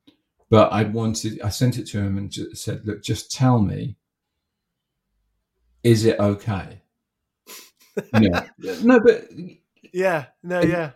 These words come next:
Speaker 1: I can't explain how hard it is to see something that you've written like that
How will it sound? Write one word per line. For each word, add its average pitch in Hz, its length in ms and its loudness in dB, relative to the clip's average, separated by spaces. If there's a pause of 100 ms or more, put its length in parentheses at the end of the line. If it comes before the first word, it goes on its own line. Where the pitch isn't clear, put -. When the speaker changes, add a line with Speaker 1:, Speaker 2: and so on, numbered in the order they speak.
Speaker 1:
I 175 80 2
can't 214 300 0
explain 185 480 0
how 143 200 2
hard 165 480 -2
it 147 120 -6
is 98 560 -6 (920)
to 120 360 0
see 139 580 -2
something 123 720 -6
that 120 140 -10
you've 110 300 -10
written 110 300 -2
like 104 260 -6
that 104 360 -6